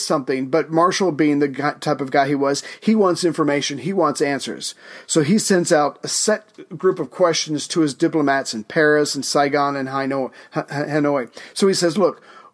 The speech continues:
what are your thoughts? 'Cause you're the people on the ground. What are your thoughts on the Vietnamese government? To what extent is, is there a communist influence over its leadership? And what are Ho's real views? And how much of a role would probable militants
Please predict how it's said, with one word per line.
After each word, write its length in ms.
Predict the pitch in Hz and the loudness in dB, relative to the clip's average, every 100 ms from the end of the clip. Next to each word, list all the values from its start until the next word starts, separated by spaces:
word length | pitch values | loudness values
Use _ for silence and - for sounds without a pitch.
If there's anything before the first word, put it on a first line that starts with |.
| _ | _
what 200 | 156 226 | 0 2
are 60 | 202 | 2
your 340 | 151 180 214 | 2 2 2
thoughts? 400 | - 135 104 - | 0 0 0 -2
'Cause 160 | 170 147 | -2 2
you're 120 | 247 | 2
the 80 | 233 | 2
people 280 | 180 165 143 | 0 2 0
on 100 | 127 | 0
the 60 | |
ground. 400 | 131 143 135 139 | -2 0 0 0
What 120 | 226 | 2
are 40 | 208 | 2
your 260 | 160 196 | 0 0
thoughts 420 | 175 165 131 123 - | 0 2 2 0 -2
on 100 | 147 | -2
the 80 | 135 | 2
Vietnamese 520 | 147 151 147 143 123 | 0 0 -2 -2 -2
government? 520 | 143 135 127 113 - - - - | -2 0 -2 -6 -12 -20 -20 -14
To 140 | - 165 | -2 2
what 160 | 226 | 2
extent 480 | 240 - 202 175 160 | 2 0 0 0 2
is, 160 | 160 156 - | 0 0 -2
is 120 | 143 | 2
there 140 | 151 | 2
a 60 | 139 | 0
communist 580 | - 175 170 151 - 220 | -2 0 2 0 -2 -2
influence 540 | 220 190 139 127 170 | -2 0 0 0 -2
over 180 | 151 143 | 0 0
its 180 | 131 170 | -2 -2
leadership? 640 | 202 165 - - 92 - - - | -2 -2 -4 -6 -8 -12 -18 -4
And 140 | 180 165 | 0 2
what 160 | 226 | 4
are 80 | 226 | 2
Ho's 460 | 156 190 196 202 151 | 0 0 2 2 2
real 260 | 156 147 | 2 2
views? 640 | 127 147 170 135 113 107 - - - | 2 0 0 0 -4 -12 -16 -14 -4
And 140 | 156 | -2
how 180 | 147 214 | 0 0
much 200 | 240 208 | 0 0
of 100 | 180 | -2
a 60 | 160 | 0
role 520 | 147 180 156 139 135 - - | 2 4 4 2 -2 -6 -4
would 280 | 160 131 - | -2 -2 -6
probable 600 | - 214 180 147 151 143 | 0 0 2 2 2 2
militants 640 | 151 196 160 160 139 | 0 0 0 -2 -4